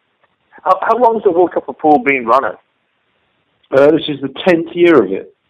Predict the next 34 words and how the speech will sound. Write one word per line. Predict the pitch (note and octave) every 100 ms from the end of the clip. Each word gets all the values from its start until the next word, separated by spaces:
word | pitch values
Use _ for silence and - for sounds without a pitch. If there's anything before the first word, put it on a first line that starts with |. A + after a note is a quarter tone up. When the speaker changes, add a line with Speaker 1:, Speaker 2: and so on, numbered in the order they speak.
| _
Speaker 2:
amazingly. | G#2+ A2 A2 G#2 B2 C#3 C#3+
Yeah, | B2
it | - -
started, | F3 E3+ D#3+ D3 C#3
um, | C3 B2+ B2+ - - _ _ -
in | A#2+
two | A#2 B2+ B2
thousand | C3 A#2+ G#2
and | A2 A2 B2
six | A2 -
in | A2+ G#2+ G#2+
Wales. | B2 A2 F#2+ G2+ - - _ _ - - - _
Then | B2
we | B2
did | B2 A#2+
a | -
couple | C3 B2
of | A#2+
years | G#2+ A2
in |
Holland, | G#2+ A#2+ G#2+ G2+ G2+
and | G#2+
then | A2+ A2
we, | A2+ A2 G#2+ G#2 G#2 G2+ _ _ -
um, | B2 A2+ A2+ A2 A2 -
moved | D#3+ A#2+ A2+ A2
to | G#2+
the | -
Philippines | B2 A#2 A2 F#2+ F#2+
for | F#2+ -
four | G2 F2+
years, | F#2 F#2+ G#2 -
which | - -
was | F#2+